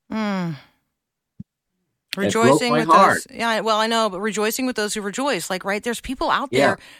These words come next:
Speaker 1: they don't have anybody to rejoice with them.
Speaker 2: I know it.
Speaker 1: Yeah.
Speaker 2: This is, this is the point of, and, and it transcends the, the element people always g-, get caught up on saying, "Well, how about people of different faiths and everything?"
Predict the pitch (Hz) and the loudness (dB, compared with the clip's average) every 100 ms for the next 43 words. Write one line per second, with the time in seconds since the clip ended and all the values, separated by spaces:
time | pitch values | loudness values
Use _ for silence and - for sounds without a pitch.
0 | - 294 311 214 262 320 302 285 269 254 | -6 -2 0 0 -2 0 -2 -2 -2 -4
1 | 247 330 - 247 - 165 143 - _ _ | -4 -4 -4 -6 -4 -6 -6 -14 _ _
2 | - 139 180 254 226 - _ _ 160 - | -2 2 2 2 -2 -10 _ _ -12 -12
3 | - - 156 185 165 117 151 - 175 147 | -16 -2 2 2 0 0 -2 -2 -2 -2
4 | 160 151 135 113 - _ _ _ 117 117 | 0 0 2 0 -4 _ _ _ -2 2
5 | 135 131 - - 214 240 208 - - 123 | 2 2 0 0 2 2 0 -2 -4 -2
6 | 117 127 123 123 - _ _ _ _ - | 0 0 -2 -6 -12 _ _ _ _ -2
7 | 127 - 123 127 123 - 135 160 151 92 | 0 2 0 2 2 2 2 2 0 2
8 | 165 156 139 139 127 120 - - 104 - | 0 2 0 0 -2 -4 -6 -10 -14 -10
9 | 110 117 - - 151 123 127 135 101 85 | -6 -6 -6 -10 0 2 2 0 0 -4
10 | 85 104 95 95 90 90 139 87 - 127 | -4 -2 0 0 -2 0 0 0 -4 -2
11 | 127 117 143 117 - 107 - - 95 - | -2 -4 -4 -4 -4 -8 -4 -2 -2 -4
12 | - 87 80 78 - 65 | -6 -4 -2 -4 -6 -10